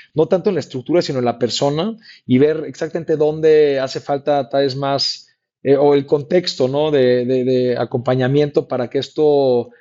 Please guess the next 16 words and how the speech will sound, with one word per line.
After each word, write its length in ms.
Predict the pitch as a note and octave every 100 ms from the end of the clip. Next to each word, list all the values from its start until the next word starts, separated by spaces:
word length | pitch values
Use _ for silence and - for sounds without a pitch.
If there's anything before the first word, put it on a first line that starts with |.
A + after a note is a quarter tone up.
| _
pues, 120 | C#3+
nadie 160 | D#3 D#3
se 120 | D#3
sienta 280 | F3 F#3 F3+
solo, 340 | - F3+ E3
¿no? 140 | C3+ E3
Y 60 |
se 120 | -
sienta, 400 | B2+ D#3+ F3+ E3+
sea 120 | C#3 E3
un 80 |
acompañamiento 720 | F3+ D#3 C3+ C3 C3 C#3+ C3+ E3
que 80 | B2+
sea 140 | E3
un 40 |
camino 640 | D#3 D#3+ D#3+ D#3+ D#3+ D3+ A#2+